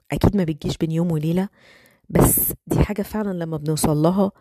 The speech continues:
بتعلي الحدث بتاعنا قوي. إن أنا ما بقاش طول الوقت مشغولة ب-، بالآخرين، يعني مين جاب، مين عمل، مين راح، مين اتجوز، مين خلف، مين،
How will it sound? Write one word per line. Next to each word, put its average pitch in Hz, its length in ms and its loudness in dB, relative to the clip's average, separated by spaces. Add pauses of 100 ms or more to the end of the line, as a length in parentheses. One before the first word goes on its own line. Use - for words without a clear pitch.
(600)
بتعلي 180 640 2
الحدث - 440 -2
بتاعنا 156 420 0
قوي. - 160 -6 (2000)
إن 214 140 8
أنا 359 140 6
ما 302 100 4
بقاش 226 280 2
طول 277 180 0
الوقت 214 400 0
مشغولة 214 640 2
ب-، 156 400 0
بالآخرين، 202 640 -2
يعني 160 260 -2
مين 208 220 2
جاب، 180 360 2
مين 185 180 0
عمل، 170 380 0 (360)
مين 226 200 4
راح، 190 360 2
مين 226 140 4
اتجوز، 190 480 0
مين 226 140 2
خلف، 220 480 0
مين، 220 140 2